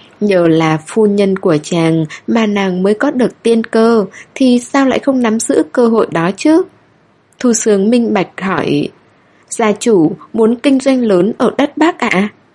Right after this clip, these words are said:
Tê Chí lắc đầu. "Còn hơn thế nữa,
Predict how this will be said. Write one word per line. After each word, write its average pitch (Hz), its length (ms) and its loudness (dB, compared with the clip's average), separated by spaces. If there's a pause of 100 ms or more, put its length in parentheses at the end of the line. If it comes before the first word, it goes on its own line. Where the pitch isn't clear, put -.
(600)
Tê 196 180 2
Chí 170 160 0
lắc 220 280 -4
đầu. 151 380 0 (560)
"Còn 170 200 -2
hơn 196 280 0
thế 180 140 2
nữa, 294 380 0